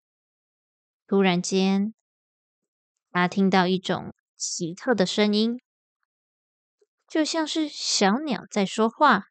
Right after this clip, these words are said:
他怀疑自己是不是太累了，所以听错。于是放下了手中的斧头，静静地听，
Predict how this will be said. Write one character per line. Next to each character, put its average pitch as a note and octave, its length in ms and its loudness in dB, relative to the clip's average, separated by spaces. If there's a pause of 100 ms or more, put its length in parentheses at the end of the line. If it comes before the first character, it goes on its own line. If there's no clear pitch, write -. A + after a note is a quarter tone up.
(1600)
他 A#3 160 0
怀 E3+ 380 -2
疑 F3+ 440 2 (240)
自 G#3+ 200 -2
己 E3 120 -10
是 F#3 200 -8
不 E3+ 120 -10
是 - 240 -6
太 A#3 380 -2
累 A3 260 4
了， D#3+ 280 0 (720)
所 F3 240 -4
以 D#3 80 -8
听 G3 260 -4
错。 C4+ 400 0 (1600)
于 F#3+ 200 2
是 G#3 260 4
放 G3+ 280 2
下 G3+ 240 0
了 F3 160 2
手 - 340 -6
中 G3 180 0
的 G#3 120 2
斧 - 180 -10
头， F3 480 0 (800)
静 G3+ 180 2
静 G3 180 -2
地 F3 140 -6
听， G#3+ 420 -4